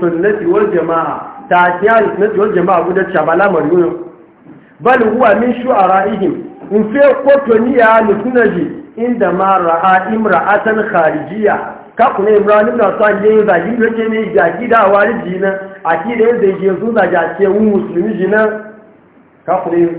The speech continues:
ka kuna ne zagi ke nan, za ta jama'i zagi ke masa sarau fa ajabatu zagi na ta fashi. Fata zawaja ha, fata zawaja ja, wuce yin zagi na jiyawo. Bayan su jin zagi na wani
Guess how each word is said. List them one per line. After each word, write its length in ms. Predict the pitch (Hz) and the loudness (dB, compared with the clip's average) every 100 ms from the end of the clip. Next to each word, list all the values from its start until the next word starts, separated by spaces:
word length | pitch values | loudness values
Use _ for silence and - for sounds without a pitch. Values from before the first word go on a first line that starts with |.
| 170 | -4
ka 120 | 202 185 | -4 -2
kuna 220 | 165 170 | -2 2
ne 180 | 175 170 | 2 2
zagi 320 | 151 165 190 170 | 0 -2 -4 -2
ke 140 | 175 | -2
nan, 180 | 175 - - - 120 | -2 -6 -12 -18 -4
za 180 | 160 156 | 0 0
ta 60 | 143 135 | -4 -8
jama'i 400 | 139 147 156 170 | -6 -4 -4 -4
zagi 300 | 143 131 320 - | -4 -4 -6 -6
ke 80 | - | -6
masa 320 | 143 - - | -6 -6 -6
sarau 480 | 180 185 185 185 180 - - | -4 -2 -2 -4 -10 -16 -10
fa 240 | 131 143 | -6 -4
ajabatu 580 | 165 147 135 165 170 170 117 - - - | -4 -6 -6 -6 -8 -12 -14 -20 -20 -12
zagi 340 | 147 131 139 | -6 -6 -4
na 120 | 147 147 | -4 -4
ta 180 | 143 151 - | -4 -6 -8
fashi. 260 | 123 131 135 - - _ - | -10 -12 -16 -18 -20 _ 0
Fata 320 | 196 190 156 | 0 0 -2
zawaja 520 | 147 143 151 180 170 | 0 0 0 0 -2
ha, 400 | 131 156 156 156 - | -2 0 0 -2 -4
fata 260 | 202 165 143 | -4 -2 -4
zawaja 400 | 139 180 185 147 | -2 -2 -2 -2
ja, 120 | 151 147 | -2 -2
wuce 180 | 139 | -2
yin 120 | 151 151 | -4 -4
zagi 240 | 139 160 | -4 -4
na 100 | 147 139 | -4 -4
jiyawo. 480 | 147 135 120 117 - - 185 | -4 -4 -4 -8 -12 -14 -2
Bayan 300 | 226 262 233 | 0 2 -2
su 80 | 220 | -4
jin 120 | 240 | -2
zagi 240 | 220 196 | 0 0
na 240 | 233 220 190 | -2 0 2
wani 260 | 202 214 | 0 0